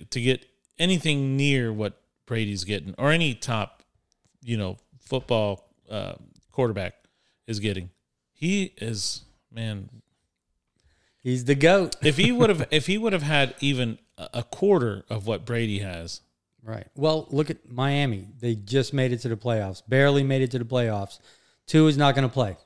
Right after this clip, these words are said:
Speaker 2: So, uh, the chances of them win-, winning,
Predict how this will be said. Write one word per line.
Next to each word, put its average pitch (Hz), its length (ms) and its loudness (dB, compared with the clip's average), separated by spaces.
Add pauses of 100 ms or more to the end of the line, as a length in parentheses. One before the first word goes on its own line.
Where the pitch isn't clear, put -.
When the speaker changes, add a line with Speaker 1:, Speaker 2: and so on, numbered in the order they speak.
(580)
Speaker 2:
So, 139 380 -10 (140)
uh, - 60 -16 (880)
the 135 120 -2
chances 160 580 0
of 139 160 0
them 135 360 2
win-, 135 380 2
winning, 143 600 0